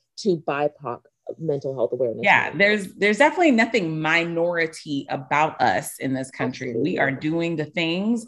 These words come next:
Speaker 2: And one thing I do wanna say is that that, that conversation about the terminology, um, was sizzling at the State of Black Health Conference as well, that the Center for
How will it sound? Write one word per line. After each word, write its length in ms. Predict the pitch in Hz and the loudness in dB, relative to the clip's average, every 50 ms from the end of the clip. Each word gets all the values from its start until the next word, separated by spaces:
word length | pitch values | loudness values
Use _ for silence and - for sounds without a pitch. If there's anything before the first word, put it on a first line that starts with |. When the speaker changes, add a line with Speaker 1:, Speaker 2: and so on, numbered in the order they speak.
| - - | -8 -4
Speaker 2:
And 600 | 151 147 143 139 135 135 135 135 135 135 - - - - _ _ | -2 -2 0 0 0 0 0 0 0 -2 -4 -10 -20 -20 _ _
one 240 | - 175 214 294 - | 0 2 2 2 4
thing 320 | - 453 415 349 262 - - | 4 4 6 6 4 2 0
I 160 | - 165 175 | -2 -2 -2
do 320 | 175 143 - - 190 208 196 | -2 -2 -4 -4 -4 -2 -2
wanna 220 | 196 180 165 156 | -2 -2 -2 -2
say 260 | 156 - 175 156 147 | 0 0 0 0 0
is 140 | 139 135 139 | 0 -2 0
that 280 | 143 139 135 131 131 - | 4 4 4 4 4 2
that, 280 | 170 208 269 - - - - 160 | 2 2 2 -2 -4 -6 -6 -2
that 280 | 190 226 285 269 - - - _ _ _ - | 0 2 0 0 -2 -6 -16 _ _ _ -14
conversation 1000 | - - 220 220 214 175 160 151 156 - - 175 180 185 - - 185 165 151 - | -6 -2 0 0 2 2 0 -2 -2 -4 -4 -4 -4 -4 -4 -4 -4 -4 -4 -4
about 340 | - 143 135 123 - - - | -6 -6 -4 -4 -6 -4 -6
the 80 | - | -12
terminology, 1400 | - - - 190 175 160 143 139 135 135 135 151 165 175 180 175 160 160 - 139 131 127 123 120 117 123 139 139 - - - - _ _ _ _ _ | -12 -10 -10 -8 -6 -4 -4 -2 -2 -2 -2 -2 -2 -2 -2 -2 -4 -4 -4 -6 -6 -4 -4 -4 -4 -4 -8 -10 -12 -20 -20 -20 _ _ _ _ _
um, 400 | 151 151 147 147 143 139 139 139 | 0 2 2 2 2 0 0 0
was 240 | 139 139 139 135 - _ _ | -2 -2 -4 -6 -14 _ _
sizzling 1120 | - - - - - - 269 294 330 294 226 240 196 165 139 117 - 65 53 64 - 135 - _ _ _ - - _ - | -16 -14 -12 -12 -4 2 4 6 6 6 4 4 2 2 0 -4 -8 -12 -14 -16 -18 -18 -18 _ _ _ -20 -8 _ 2
at 520 | 147 151 147 143 143 143 139 - - - - | 4 4 6 4 4 4 2 0 -2 -8 -6
the 100 | 160 156 | -6 -6
State 220 | 156 - 151 147 | 0 0 0 2
of 100 | 151 147 | 0 0
Black 240 | - 151 139 127 - | 2 2 2 2 2
Health 460 | - - - 185 165 151 147 151 - | -2 -2 0 2 2 2 2 -2 -8
Conference 600 | - - 160 135 143 - - 143 135 135 135 135 - | -6 -2 -2 -2 -2 -2 -4 -4 -2 -2 -4 -4 -2
as 200 | - 147 143 160 | -2 -2 -2 -4
well, 420 | 180 208 269 262 190 147 123 113 127 | 0 2 4 6 6 6 4 4 2
that 120 | 143 - | 0 -4
the 80 | - 139 | -6 -10
Center 240 | - 156 147 147 | -6 -4 -4 -4
for 480 | 147 - 147 139 135 131 131 135 131 | -2 0 0 2 4 4 2 2 -2